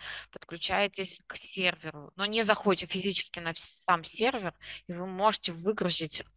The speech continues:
логи. Вот вы нажимаете клик «Download», и у вас в интерфе-, вот здесь он появляется. То есть, а, да, сейчас это выраженная ситуация у меня, потому что я работаю локально, а так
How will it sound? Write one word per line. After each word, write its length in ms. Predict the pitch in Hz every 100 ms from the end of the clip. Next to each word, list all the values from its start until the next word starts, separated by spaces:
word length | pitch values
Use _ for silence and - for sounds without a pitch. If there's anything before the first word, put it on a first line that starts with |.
| -
логи. 440 | 170 165 156 147 - _ _ _
Вот 180 | 156 - -
вы 160 | 151 - _ _ _ _ _ _ - - _ _ _ _ _ _ - - - _ _ _ _ -
нажимаете 500 | 175 190 202 190 185
клик 300 | - 202 170
«Download», 680 | 196 202 196 208 269 285 - -
и 200 | - 185
у 180 | 185 185
вас 380 | 208 220 - - - -
в 60 |
интерфе-, 360 | 185 180 - -
вот 200 | 170 170
здесь 300 | - 185 -
он 160 | 175 175
появляется. 580 | - 156 139 139 135 - - _ _ _ _ -
То 80 | 170
есть, 240 | - -
а, 60 | - - -
да, 220 | 190 180
сейчас 560 | - 196 202 180 -
это 200 | 175 -
выраженная 680 | 156 165 196 165 - 160 156
ситуация 560 | 160 - 175 151 - 160
у 40 |
меня, 200 | 165 156
потому 240 | - - 147
что 200 | - - -
я 140 | -
работаю 400 | - 170 170 165
локально, 640 | 170 - 220 269 269 254 - _
а 500 | - 185 175 170 160 160
так 240 | 180 214